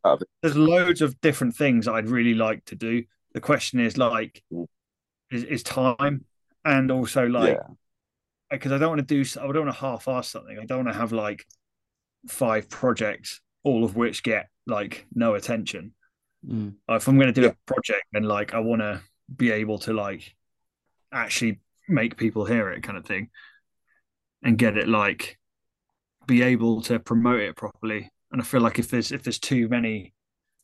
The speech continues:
Speaker 2: if I'm putting out too many different things i-, o-, in that way, then I can't really put my attention behind, like, any of them properly.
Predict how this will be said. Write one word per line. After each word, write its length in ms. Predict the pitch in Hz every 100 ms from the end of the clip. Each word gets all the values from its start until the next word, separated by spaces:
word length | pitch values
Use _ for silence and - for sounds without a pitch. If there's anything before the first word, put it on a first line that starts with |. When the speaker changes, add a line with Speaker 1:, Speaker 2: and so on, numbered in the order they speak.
| _ _ _ _ _ _ _
Speaker 2:
if 140 | -
I'm 340 | 123 117 117 - _ _ _ - 139
putting 260 | 143 127
out 220 | 127 110 -
too 220 | 117 117
many 360 | 117 113 104
different 340 | 98 107 110 98
things 440 | 117 98 95 - - - -
i-, 100 | 113 -
o-, 140 | 113 -
in 240 | 110 98 104
that 220 | 110 -
way, 400 | 110 98 104 - _
then 100 | 110
I 100 | 104
can't 300 | - 123 101
really 220 | 113 110
put 180 | - 117
my 320 | 113 104 101 - _ _ _ _ _ -
attention 420 | - 117 107 110
behind, 420 | 98 107 98 95
like, 380 | 95 92 - - _ _ _ _ _ _ _ _ _
any 200 | 113 104
of 100 | 98
them 160 | 98 95
properly. 500 | 104 - 101 95